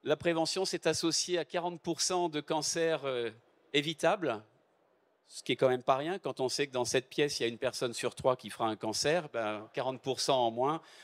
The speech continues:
c'est pas inutile. Et moins cinquante pour cent de maladies cardiovasculaires.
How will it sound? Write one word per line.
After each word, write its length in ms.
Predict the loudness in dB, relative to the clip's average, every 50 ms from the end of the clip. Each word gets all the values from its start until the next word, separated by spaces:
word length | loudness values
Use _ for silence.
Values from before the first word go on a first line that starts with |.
| -20 -12 -8
c'est 180 | -2 0 0
pas 160 | 2 4 2
inutile. 600 | 2 2 0 -4 -6 -6 -6 -4 -2 -2 -2 -4 -6 _ _ _ -20 -20 -20 -20 _ _ _ _ _ _ _ _ _ _ _ _ -2
Et 60 | 0
moins 160 | 4 4 4
cinquante 420 | 4 2 0 -2 0 0 -2 0 -2
pour 160 | -2 -2 0
cent 200 | 0 0 0 0
de 40 | 0
maladies 320 | 0 2 2 0 0 -2
cardiovasculaires. 840 | 0 0 2 2 2 2 2 2 -2 -2 -4 -2 0 0 0 0